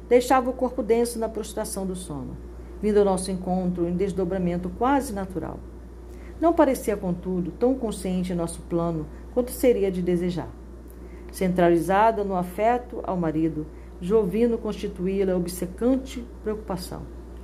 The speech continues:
Reconheceu Teonília e Aulus por benfeitores e lançou-o no significativo olha-, olhar de simpatia. No entanto, mostrava-se atordoada, aflita. Queria ver o esposo, ouvir o esposo.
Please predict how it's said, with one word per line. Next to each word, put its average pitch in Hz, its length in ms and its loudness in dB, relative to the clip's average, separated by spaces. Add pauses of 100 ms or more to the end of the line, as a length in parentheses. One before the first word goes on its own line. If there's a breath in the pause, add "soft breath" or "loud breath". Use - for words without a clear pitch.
(380 loud breath)
Reconheceu 190 720 4
Teonília 240 800 2
e 208 140 0
Aulus 202 460 2
por 196 260 -6
benfeitores 185 920 2 (260 loud breath)
e 208 60 -6
lançou-o 220 560 0
no 202 100 -2
significativo 208 800 -4
olha-, 202 380 2
olhar 190 400 2
de 180 80 -6
simpatia. 160 640 -6 (680 loud breath)
No 247 60 4
entanto, 233 500 2
mostrava-se 190 640 -2
atordoada, 175 880 0 (200)
aflita. 175 640 -8 (400 loud breath)
Queria 285 240 8
ver 277 100 0
o 277 40 2
esposo, 202 600 0
ouvir 220 280 0
o 247 80 0
esposo. 175 680 -2